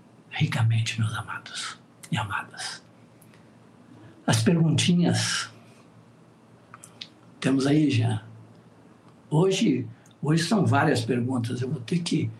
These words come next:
que me concentrar aqui para fazê-las. Primeiro, quem estabeleceu a ceia do Senhor?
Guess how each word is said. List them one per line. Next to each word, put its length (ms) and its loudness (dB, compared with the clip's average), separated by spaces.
que 100 0
me 140 2
concentrar 720 2
aqui 180 2
para 160 0
fazê-las. 840 -4
Primeiro, 440 2
quem 340 2
estabeleceu 920 0
a 80 -2
ceia 520 -2
do 100 -4
Senhor? 380 -4